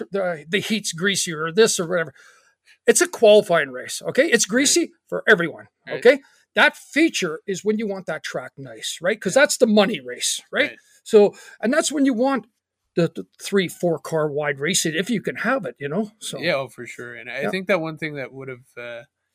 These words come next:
Speaker 2: that, that makes it, <laughs> 'cause I, I know exactly what you're talking about back when we used to do those enduros. That's where me and my
Speaker 1: Yep.
Speaker 2: brother started.
Speaker 1: Yeah.
Speaker 2: Uh, we would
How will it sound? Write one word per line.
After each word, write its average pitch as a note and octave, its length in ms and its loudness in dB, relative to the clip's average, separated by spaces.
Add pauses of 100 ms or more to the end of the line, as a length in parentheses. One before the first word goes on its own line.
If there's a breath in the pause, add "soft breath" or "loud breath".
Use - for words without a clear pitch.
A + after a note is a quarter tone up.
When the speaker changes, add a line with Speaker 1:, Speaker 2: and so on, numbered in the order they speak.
(420)
Speaker 2:
that, B2 180 -12 (460)
that C3 180 -12
makes C#3+ 280 -8
it, C#3 120 -8 (100)
<laughs> D#3+ 220 -6
'cause E3+ 160 0
I, E3+ 240 4
I D#3+ 60 0
know E3 100 -2
exactly D#3 300 -2
what C3+ 160 -10
you're C#3+ 100 -2
talking C#3+ 140 -4
about B2 180 -8
back C3 220 -8
when C3 80 -14
we B2+ 100 -10
used B2 140 -14
to - 60 -20
do B2+ 100 -10
those A#2+ 200 -14
enduros. A#2 460 -10
That's A#2+ 180 -20
where A#2 120 -20
me A#2+ 200 -18
and A#2 140 -20
my F3 60 0
Speaker 1:
Yep. - 60 0
Speaker 2:
brother B2+ 220 -12
started. C3 400 -12 (220)
Speaker 1:
Yeah. E3 160 -4 (340)
Speaker 2:
Uh, A2+ 460 -6 (680)
we D3 120 -6
would C#3 220 -10